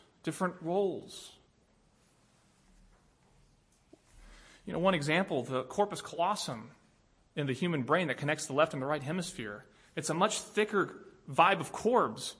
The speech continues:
cords in a woman's brain than a man's brain. This is maybe a, an older theory, but it's still often espoused that you have one side of your brain that's more your,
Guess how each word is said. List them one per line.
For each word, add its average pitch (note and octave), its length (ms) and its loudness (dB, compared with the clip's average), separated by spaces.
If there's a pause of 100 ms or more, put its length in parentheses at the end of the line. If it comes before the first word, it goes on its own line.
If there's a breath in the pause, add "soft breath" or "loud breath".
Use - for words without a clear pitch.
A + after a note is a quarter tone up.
(320 soft breath)
cords F#3 500 -2 (460 soft breath)
in E3+ 120 4
a D#3+ 60 6
woman's G3 400 4
brain B2 500 -2
than D#3 100 2
a D#3+ 60 2
man's A3 340 0
brain. - 380 -8 (1800)
This D#3 160 0
is C#3+ 80 -2
maybe D#3+ 300 4
a, C#3 100 0
an C#3 200 -2
older E3 240 6
theory, G3 340 4
but C3+ 160 2
it's C3 100 -4
still E3 440 4 (260 loud breath)
often D#3+ 300 6
espoused F3 640 8
that B2 200 0 (360 soft breath)
you D3 80 2
have C#3+ 200 6
one G3 140 10
side F#3+ 180 10
of F3+ 60 8
your E3 80 8
brain D#3 300 4
that's D3 160 2
more D#3+ 200 6
your, C3+ 260 2